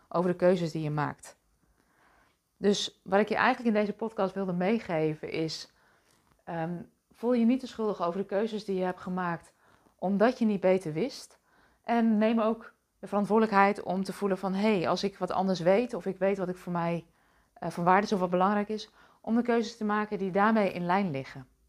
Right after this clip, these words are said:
Dus daarmee wil ik ook deze podcast nog een keer afronden. Do the best you can until you know better.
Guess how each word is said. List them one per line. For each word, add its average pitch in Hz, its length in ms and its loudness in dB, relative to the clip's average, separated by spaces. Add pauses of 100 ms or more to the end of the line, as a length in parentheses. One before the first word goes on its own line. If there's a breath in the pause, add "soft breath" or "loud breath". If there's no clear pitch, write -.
(1160)
Dus 185 140 -8
daarmee 226 240 6
wil 220 120 4
ik 202 80 0
ook 196 120 -4
deze 196 240 -4
podcast 196 420 -4
nog 185 100 -6
een 190 80 -4
keer 170 220 -2
afronden. 156 640 -2 (920)
Do 226 240 2
the 226 100 2
best 202 260 0
you 175 120 -4
can 196 280 0
until 175 280 -4
you 160 120 -4
know 180 260 2
better. 175 380 -4